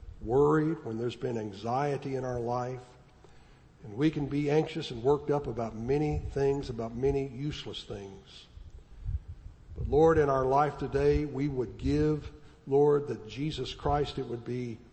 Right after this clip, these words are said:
first. We would seek first your kingdom,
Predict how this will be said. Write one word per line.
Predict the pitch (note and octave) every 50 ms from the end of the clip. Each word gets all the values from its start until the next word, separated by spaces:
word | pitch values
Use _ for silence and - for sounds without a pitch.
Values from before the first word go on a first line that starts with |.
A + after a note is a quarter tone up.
| - - -
first. | - D3+ D3 C#3+ C3 B2+ - - - - - - - - - - - - - - - - - - - - - - - - -
We | - C3+ C#3
would | B2+ B2+ A#2 -
seek | - - C#3 B2 - -
first | - - D#3+ E3 F3 E3+ - - - - - - - -
your | B2+ C#3 D3
kingdom, | C#3+ - - E3 D#3 D3+ C#3+ B2+ C#3+ - F#2